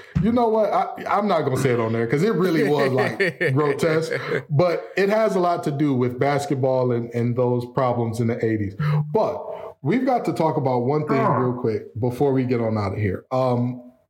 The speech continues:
Speaker 1: the, the N B A seventy-five. Is there anybody that you would take out? And if you take, I'm sorry, is there anybody who needs to be put in? And if they need to be put in, who are you taking out?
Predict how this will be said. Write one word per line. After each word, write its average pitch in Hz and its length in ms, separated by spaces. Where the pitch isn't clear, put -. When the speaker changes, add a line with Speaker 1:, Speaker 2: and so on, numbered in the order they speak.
Speaker 1:
the, 135 540
the 127 460
N 160 160
B 180 160
A 160 120
seventy-five. 127 760
Is 156 240
there 160 540
anybody 139 680
that 120 200
you 127 80
would - 120
take 175 220
out? - 420
And 113 720
if 160 280
you 185 40
take, 196 280
I'm 190 160
sorry, 170 240
is 147 80
there 151 140
anybody 196 360
who 160 80
needs 160 200
to 147 60
be 143 120
put 139 180
in? 107 260
And 123 120
if 165 140
they 196 120
need 185 180
to 208 80
be 196 120
put 196 180
in, 117 400
who 175 200
are 165 60
you 160 120
taking 143 300
out? - 240